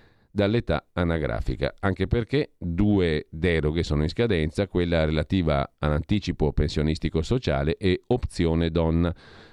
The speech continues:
Per queste due soluzioni però si deve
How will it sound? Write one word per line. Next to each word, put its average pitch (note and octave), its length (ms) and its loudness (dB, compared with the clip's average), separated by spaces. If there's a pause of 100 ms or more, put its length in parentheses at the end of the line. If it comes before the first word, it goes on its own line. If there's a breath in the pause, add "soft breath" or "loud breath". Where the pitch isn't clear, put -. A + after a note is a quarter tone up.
Per F2 140 0
queste A#2 260 0
due G2+ 160 2
soluzioni F2+ 680 0
però F#2 280 0
si F#2 160 -4
deve D#2+ 460 0